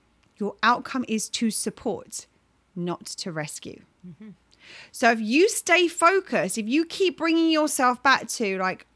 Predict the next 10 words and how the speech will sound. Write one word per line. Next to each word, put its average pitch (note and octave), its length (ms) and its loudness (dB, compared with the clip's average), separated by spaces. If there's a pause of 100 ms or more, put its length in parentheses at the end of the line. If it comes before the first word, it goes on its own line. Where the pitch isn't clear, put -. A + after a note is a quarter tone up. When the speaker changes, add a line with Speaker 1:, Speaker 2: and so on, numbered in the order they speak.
(100)
Speaker 1:
remember, A3 520 2
I'm F#3+ 180 -2
wanting G#3+ 220 -2
to G#3 100 -8
support. - 440 -10
Remember, G#3+ 480 -2
I'm F#3+ 140 -2
wanting G#3 220 -4
to A3 120 -8
support. - 420 -10